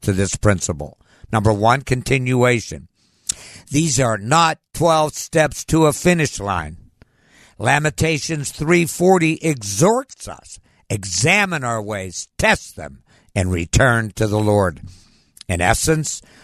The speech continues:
our self-appraisal must continue on this never-ending journey of recovery. Number two,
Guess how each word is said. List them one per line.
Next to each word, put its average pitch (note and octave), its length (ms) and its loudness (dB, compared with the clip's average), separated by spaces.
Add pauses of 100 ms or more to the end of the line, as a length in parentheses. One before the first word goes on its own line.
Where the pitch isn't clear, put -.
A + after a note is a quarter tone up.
(220)
our E3 180 2
self-appraisal C#3+ 1300 0 (140)
must B2+ 400 -2
continue C3 720 -2 (260)
on A2+ 220 2
this G2+ 280 -2
never-ending A2+ 1040 0
journey F#2+ 480 2
of E2+ 140 -2
recovery. D#2+ 600 0 (720)
Number D#2+ 160 -4
two, F3 420 2